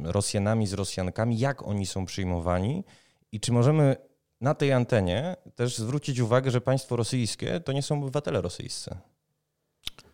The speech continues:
Speaker 2: ja jak najbardziej to widzę,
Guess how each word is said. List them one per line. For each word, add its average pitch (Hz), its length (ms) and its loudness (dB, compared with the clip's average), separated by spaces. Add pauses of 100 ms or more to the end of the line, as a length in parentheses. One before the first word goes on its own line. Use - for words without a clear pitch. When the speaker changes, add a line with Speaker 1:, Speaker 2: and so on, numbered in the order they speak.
(800)
Speaker 2:
ja 123 240 4
jak 151 180 2
najbardziej 117 500 2
to 101 160 -6
widzę, 110 580 2